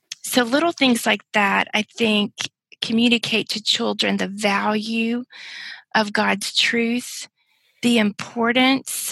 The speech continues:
of God's call in their life, um, and that how easily they can be weaved in to what we do every day. Um,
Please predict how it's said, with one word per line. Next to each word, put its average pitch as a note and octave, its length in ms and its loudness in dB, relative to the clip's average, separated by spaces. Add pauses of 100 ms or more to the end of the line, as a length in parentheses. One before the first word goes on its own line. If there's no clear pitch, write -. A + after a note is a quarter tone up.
(160)
of G3+ 200 -2
God's G3+ 320 -4
call A#3 320 -2
in A#3+ 140 4
their A#3+ 140 2
life, A#3+ 680 -2 (560)
um, G#3 680 0 (920)
and A3+ 180 6
that G#3+ 160 2 (120)
how A#3 300 2
easily A#3 440 2
they G#3 160 -2
can - 180 -2
be G3+ 200 0
weaved G#3 500 0
in G3 520 0 (500)
to G#3+ 500 0
what - 200 -2
we G#3 140 0
do G3 560 -2 (120)
every G3 320 -2
day. F3+ 600 -4 (540)
Um, A#3+ 640 -2